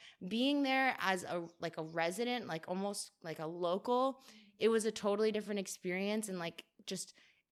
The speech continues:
now I totally love and appreciate the culture, but it was such a stark contrast from Berlin, where people are a lot more reserved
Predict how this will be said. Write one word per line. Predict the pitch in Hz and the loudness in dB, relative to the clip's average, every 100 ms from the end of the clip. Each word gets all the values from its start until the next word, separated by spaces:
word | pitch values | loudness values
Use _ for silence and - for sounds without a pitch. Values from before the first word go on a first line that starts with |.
| _ | _
now | 202 220 269 | 2 6 6
I | 247 180 | 6 4
totally | 165 214 214 208 | 0 0 2 2
love | 180 175 185 202 | 0 4 6 6
and | 190 | 0
appreciate | 165 - 196 208 185 | -4 -4 -2 -2 -2
the | 180 | -4
culture, | - 165 170 254 | -2 -2 0 0
but | 233 196 | 0 0
it | |
was | 185 | 0
such | - - 185 - | 0 0 -2 -2
a | 208 | -4
stark | - 180 180 - | -2 2 2 0
contrast | - 156 165 196 214 214 | -6 -6 -2 0 0 -2
from | 196 | -8
Berlin, | 185 175 160 165 196 | -6 -6 -4 -4 -2
where | 196 | -4
people | - 208 196 | -6 -10 -6
are | 190 | -4
a | 170 | -2
lot | 160 160 | -2 -2
more | 208 226 | -4 -4
reserved | 214 190 180 185 196 196 196 - | -2 -2 0 2 4 4 0 -4